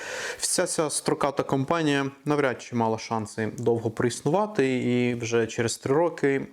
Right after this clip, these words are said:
Лечик закривають. Щоби в тисяча дев'ятсот сімдесят дев'ятому відкрити вже під іменем Тоберморі. Але знову через три роки дистилерію закриють, бо починаються кризові вісімдесяті, і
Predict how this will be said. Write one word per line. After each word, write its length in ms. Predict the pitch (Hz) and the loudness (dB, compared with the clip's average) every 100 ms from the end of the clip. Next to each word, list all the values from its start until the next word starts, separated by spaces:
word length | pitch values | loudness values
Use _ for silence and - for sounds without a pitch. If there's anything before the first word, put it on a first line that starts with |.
| - 139 | -6 0
Лечик 320 | 127 - 123 | 2 2 -2
закривають. 640 | 120 - 143 120 98 - - _ - - - - - - - | -2 0 2 2 0 -4 -14 _ -20 -20 -12 -10 -6 -6 -4
Щоби 440 | - - 254 240 | -2 2 4 6
в 160 | 233 - | 4 0
тисяча 500 | - 208 185 - 190 | 0 0 2 2 2
дев'ятсот 640 | 147 139 143 147 151 139 | 4 4 4 2 0 0
сімдесят 520 | - 139 127 - 123 | 0 2 2 2 0
дев'ятому 800 | 117 117 113 117 202 233 240 214 - 135 | 2 4 2 2 4 4 2 -2 -8 -6
відкрити 680 | 139 - 131 185 196 185 180 - 127 | -4 0 2 2 2 2 -2 -6 -4
вже 200 | 123 139 | 0 2
під 180 | 131 131 | 0 0
іменем 400 | 147 131 120 117 - | 2 4 2 0 0
Тоберморі. 680 | 117 131 165 214 220 220 208 - _ _ - - - - - | 2 2 4 4 2 0 -4 -10 _ _ -20 -16 -14 -14 -4
Але 260 | - 175 175 - | 0 2 0 0
знову 460 | 143 135 156 131 123 | 2 4 2 2 0
через 280 | - 120 | 0 0
три 200 | - - | 0 2
роки 580 | 127 190 190 175 165 156 - _ _ _ - | 4 2 2 2 2 -2 -8 _ _ _ 0
дистилерію 520 | 147 - 147 139 131 | 2 4 4 4 4
закриють, 580 | 131 127 185 196 143 127 | 2 2 4 4 2 0
бо 120 | 127 | 0
починаються 640 | - - 131 123 120 123 | -2 -4 0 0 0 -2
кризові 480 | 120 131 123 123 120 | 0 2 2 4 4
вісімдесяті, 880 | 113 - 120 113 - 185 185 170 151 | 2 0 0 0 0 -2 0 2 2
і 440 | 135 135 127 127 | 2 0 0 0